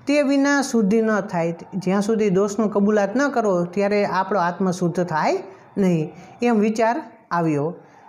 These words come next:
એ પછી શું કરે? એ ચિઠ્ઠી લખીને દોષ કબૂલ કરવો અને માફી માગવી એવો ઠરાવ કર્યો. જીભ તો ઉપડતી નથી,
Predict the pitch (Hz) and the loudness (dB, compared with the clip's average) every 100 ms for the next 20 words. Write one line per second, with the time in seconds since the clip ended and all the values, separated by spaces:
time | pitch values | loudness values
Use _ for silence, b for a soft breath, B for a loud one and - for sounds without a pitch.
0 | B B B - 285 269 269 294 311 311 | B B B -2 0 0 0 -2 0 -2
1 | 349 285 226 175 175 - 269 233 240 277 | 0 2 2 0 -2 -2 0 0 0 0
2 | 302 277 277 285 269 202 254 277 - 254 | 2 2 0 0 2 2 2 0 -2 0
3 | 254 247 254 226 185 190 - - 226 202 | 2 2 2 2 0 -6 -12 -2 0 2
4 | 196 240 233 220 220 220 202 196 190 196 | 0 0 0 0 0 0 2 0 0 0
5 | 180 175 180 160 160 160 170 185 185 202 | 0 0 0 0 -2 -8 -2 -2 0 0
6 | 254 - 302 302 269 233 220 160 | 0 0 -2 0 0 0 -2 -4